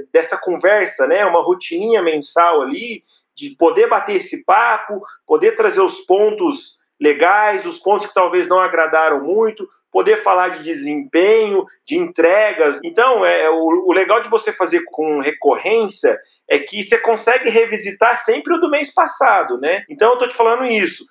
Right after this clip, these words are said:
Legal, trinta dias depois, a gente fala assim, "Daniel, bacana, mês passado a gente conversou, tava assim, assim, assado, o que que você melhorou, o que que você evoluiu,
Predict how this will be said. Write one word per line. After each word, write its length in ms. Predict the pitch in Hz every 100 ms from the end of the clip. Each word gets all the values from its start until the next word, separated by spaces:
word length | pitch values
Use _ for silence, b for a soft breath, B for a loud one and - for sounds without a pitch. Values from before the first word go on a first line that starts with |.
| _
Legal, 460 | 180 233 220 180 165
trinta 240 | 254 262
dias 180 | 226 220
depois, 480 | 190 190 202 233 247 - 214
a 100 | 220
gente 140 | 220 -
fala 200 | 233 214
assim, 340 | - 202 - _ _
"Daniel, 420 | - 202 233 202
bacana, 680 | 180 208 208 240 240 220 185 - _
mês 200 | 202 214
passado 340 | 214 - 214
a 40 | 202
gente 160 | 196 -
conversou, 600 | 190 180 175 - 226 208
tava 200 | 208 202
assim, 200 | - 202
assim, 160 | 190
assado, 340 | 190 - 240 240
o 40 |
que 100 | 254
que 80 | 262
você 120 | 262
melhorou, 440 | 262 240 220 233
o 60 | 226
que 80 | 226
que 80 | -
você 120 | 214
evoluiu, 600 | 208 190 175 202 233 220